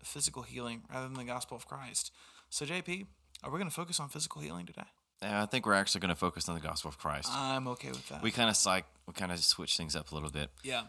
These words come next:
Speaker 1: So
Speaker 2: So
Speaker 1: there was one more in this list, that bottom one, if maybe you wanna hit that one right quick. And this
Speaker 2: Yeah.
Speaker 1: one's really important because I feel like,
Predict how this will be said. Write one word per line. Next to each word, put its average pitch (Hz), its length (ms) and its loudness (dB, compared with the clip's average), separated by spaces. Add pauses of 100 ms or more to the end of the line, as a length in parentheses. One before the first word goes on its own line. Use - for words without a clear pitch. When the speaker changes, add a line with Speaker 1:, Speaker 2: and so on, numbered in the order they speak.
(180)
Speaker 1:
So - 120 6
Speaker 2:
So 123 60 6
Speaker 1:
there 117 60 8
was 147 160 2
one 151 220 4
more 156 240 2
in 120 60 -4
this 104 200 4
list, 107 460 -2 (540)
that 117 180 2
bottom 123 340 4
one, 110 540 -6
if - 160 -8
maybe 123 160 -2
you 113 80 -8
wanna 113 160 -6
hit 127 140 -8
that 113 160 0
one 113 260 -4 (100)
right - 220 -4
quick. - 460 -6
And 123 100 -2
this 117 140 8
Speaker 2:
Yeah. 82 60 4
Speaker 1:
one's 214 180 2
really 123 440 -2
important 98 460 -6 (800)
because 123 400 2
I 123 140 2
feel 151 240 -2
like, 120 360 -4